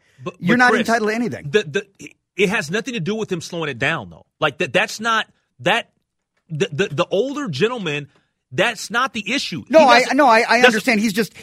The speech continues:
Speaker 2: he's tone deaf to the whole situation.
Speaker 1: Yes, he's tone deaf to the whole entire situation,
Speaker 2: Yeah.
Speaker 1: and it's, it's remarkable that he would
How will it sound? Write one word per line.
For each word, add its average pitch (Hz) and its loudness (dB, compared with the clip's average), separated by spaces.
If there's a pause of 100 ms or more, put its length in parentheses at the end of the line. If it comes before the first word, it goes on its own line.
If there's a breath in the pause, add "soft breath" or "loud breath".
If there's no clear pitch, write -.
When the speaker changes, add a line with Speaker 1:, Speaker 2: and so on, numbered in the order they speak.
Speaker 2:
he's 233 2
tone 269 0
deaf 190 4
to 208 2
the 180 2
whole 185 2
situation. 151 0
Speaker 1:
Yes, 247 4
he's 202 -6
tone 247 -4
deaf 262 -2
to 247 -12
the 185 0
whole 208 0
entire 180 -4
situation, 175 0 (280 soft breath)
Speaker 2:
Yeah. 180 -2
Speaker 1:
and 190 -8
it's, 180 -8 (400)
it's 180 -8
remarkable 165 -2
that 151 -6
he 214 -14
would 170 -12